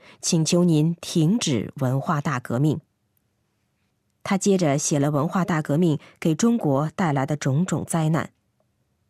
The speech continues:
信的结尾说：“像刘杰挺、张希挺这样的人，居然被授以要职，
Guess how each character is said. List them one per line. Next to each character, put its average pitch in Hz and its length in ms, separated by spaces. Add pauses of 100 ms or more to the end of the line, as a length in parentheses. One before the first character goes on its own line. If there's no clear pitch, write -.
信 262 220
的 170 100
结 147 180
尾 170 200
说 151 340 (800)
：“像 190 360
刘 185 220
杰 214 180
挺、 143 460
张 240 280
希 262 220
挺 131 300
这 185 120
样 143 140
的 131 100
人， 131 280 (320)
居 196 160
然 151 220
被 147 180
授 165 320
以 80 140
要 190 260
职， 127 320